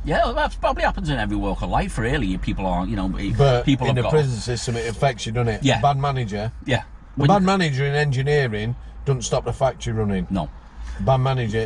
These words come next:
Speaker 2: in prison, it can impact everyone.
Speaker 1: I asked, f-, f-, like you say before, there was a div-, then it, it, it caused a massive divide. You had your management side, where you had your, your Matt Spencers, your Tre-, um, your Neil Pearsons, your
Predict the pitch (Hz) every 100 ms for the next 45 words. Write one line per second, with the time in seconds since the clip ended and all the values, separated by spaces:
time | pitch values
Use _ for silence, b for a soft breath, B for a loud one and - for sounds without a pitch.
0 | 107 117 110 104 98 - 127 104 98 101
1 | 98 107 98 110 107 104 98 113 107 107
2 | 104 101 98 95 90 87 - - 196 180
3 | - - - - 110 - - - - 135
4 | - - 107 87 107 110 104 107 107 95
5 | - 71 92 101 - - 165 - - -
6 | - - - - - 160 165 156 117 101
7 | 107 90 85 98 98 B B B 98 95
8 | 113 135 156 127 131 - 117 117 110 -
9 | - 87 90 92 90 92 90 85 - -
10 | 92 85 73 92 - 90 85 87 80 78
11 | - 82 - 87 80 76 73 B B B
12 | B - 92 - 87 85 90 87 76 80
13 | 82